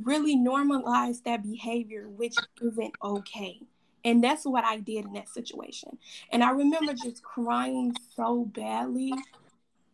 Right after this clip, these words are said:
and saying sorry, because that was wrong.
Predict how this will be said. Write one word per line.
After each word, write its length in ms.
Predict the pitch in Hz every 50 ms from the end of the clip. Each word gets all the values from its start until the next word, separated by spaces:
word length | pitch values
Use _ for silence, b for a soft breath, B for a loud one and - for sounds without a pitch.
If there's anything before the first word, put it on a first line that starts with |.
| _ _ _ _ _ _ _ _ _ _ _ _ _ _ _ - _ _ _ _ _ _ _ _ _ - _ _
and 160 | - 254 240 240
saying 380 | - 277 262 262 254 247 240
sorry, 680 | 240 - - - 233 226 233 240 240 247 247 247 247
because 400 | 247 214 240 - - 254 240 233 - - _ _ _ _ _ _ _ _ _ -
that 260 | 208 240 240 233 226
was 180 | 226 214 - 220 202
wrong. 360 | 220 226 220 220 220 220 -